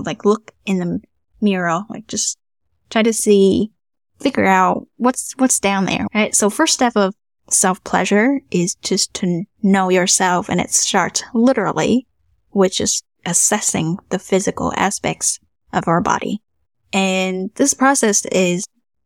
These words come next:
I wouldn't say it's fun. It's just kinda whatever. It's just so you know. I don't know if you find joy in it, go for it. But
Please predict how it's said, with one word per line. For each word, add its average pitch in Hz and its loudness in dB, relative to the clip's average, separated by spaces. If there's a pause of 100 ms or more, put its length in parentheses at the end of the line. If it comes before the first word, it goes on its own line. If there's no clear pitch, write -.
(160)
I 208 0
wouldn't 302 4
say 202 2
it's 190 -4
fun. 202 2 (560)
It's 247 -2
just - 0 (140)
kinda 202 0
whatever. 185 2
It's - -2
just - 0
so 196 0
you 190 0
know. 185 0 (640)
I - -12
don't 285 2
know 202 4
if 220 -2
you 240 6
find 202 2
joy 208 0
in 185 2
it, - -6
go 208 2
for - -2
it. - -4 (540)
But 190 0